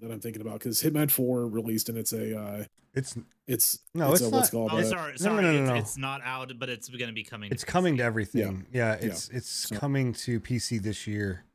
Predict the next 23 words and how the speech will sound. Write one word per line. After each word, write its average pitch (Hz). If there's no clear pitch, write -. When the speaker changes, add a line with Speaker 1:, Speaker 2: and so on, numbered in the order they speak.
Speaker 2:
Um, 107
that, 135
Speaker 1:
That's 165
Speaker 2:
I 156
Speaker 1:
my -
Speaker 2:
was, 220
I -
Speaker 1:
only 175
Speaker 2:
was 220
Speaker 1:
issue. 220
Speaker 2:
actually 185
pretty 135
upset 143
about 131
this 113
'cause 143
I 165
remember 208
when 139
Hitman 139
three 131
came 117
out. 120